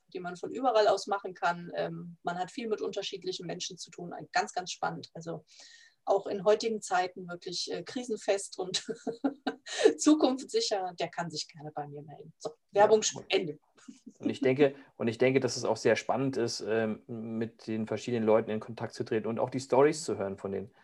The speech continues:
Speaker 2: den
Speaker 1: Definitiv.
Speaker 2: Leuten,
Speaker 1: Also ich hab
Speaker 2: ne?
Speaker 1: schon die schrägsten Sachen, äh,
Speaker 2: <laughs>
Speaker 1: gehört. Also Dinge, von denen ich noch nie was gehört hab vorher,
Speaker 2: <laughs>
Speaker 1: wo ich jetzt Leute begleiten durfte, die mir darüber erzählt haben. Völlig verrückt. Also viele Unternehmensthemen auch,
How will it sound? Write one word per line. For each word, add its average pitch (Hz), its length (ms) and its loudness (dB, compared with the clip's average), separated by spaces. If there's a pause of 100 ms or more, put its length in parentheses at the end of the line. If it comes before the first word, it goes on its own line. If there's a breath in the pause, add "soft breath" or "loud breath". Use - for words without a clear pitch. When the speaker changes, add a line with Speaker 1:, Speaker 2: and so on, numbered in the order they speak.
(160 soft breath)
Speaker 2:
den 196 100 4
Speaker 1:
Definitiv. 104 440 -2
Speaker 2:
Leuten, 98 160 0
Speaker 1:
Also 185 160 -4
ich - 100 -4
hab 208 80 2
Speaker 2:
ne? 120 60 -4
Speaker 1:
schon 175 380 0 (800)
die 214 200 -4
schrägsten - 520 4
Sachen, 196 460 2
äh, - 380 0 (140)
Speaker 2:
<laughs> - 140 -16
Speaker 1:
gehört. 175 380 2
Also 185 240 -2
Dinge, 226 280 6 (260)
von 214 160 0
denen 208 160 4
ich 202 100 0
noch 208 180 4
nie 233 200 -2
was 202 200 6
gehört 190 360 4
hab 185 160 0
vorher, 180 540 4
Speaker 2:
<laughs> - 400 0
Speaker 1:
wo - 120 0
ich - 80 -6
jetzt 196 180 -4
Leute 196 320 4
begleiten 185 460 0
durfte, 180 280 -8
die 165 100 -6
mir 180 100 -4
darüber 180 320 0
erzählt 165 340 -4
haben. 165 100 -10 (380 loud breath)
Völlig 202 180 4
verrückt. 180 260 -6
Also 214 120 0
viele 247 280 6
Unternehmensthemen 254 880 2
auch, 277 340 2